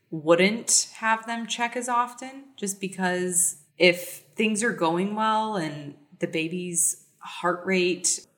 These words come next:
they had a wireless monitor on my stomach for that. So I was able to move around, which was super, super nice. So if everything is fine and everything is safe, I probably would not get that again,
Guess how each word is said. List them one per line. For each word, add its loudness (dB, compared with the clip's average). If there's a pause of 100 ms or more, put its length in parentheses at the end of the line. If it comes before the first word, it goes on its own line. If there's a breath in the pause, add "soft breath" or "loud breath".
they 0
had 2
a -2
wireless 0
monitor -4
on -2
my -2
stomach -4
for -14
that. -2
So -6
I -4
was -6
able -6
to -12
move -10
around, -6
which -14
was -14
super, -2
super -6
nice. -6 (520 loud breath)
So 2
if 2
everything 4
is 2
fine 4
and -2
everything 0
is 4
safe, 2 (140)
I 6
probably -2
would 0
not 2 (360)
get -2
that -2
again, -10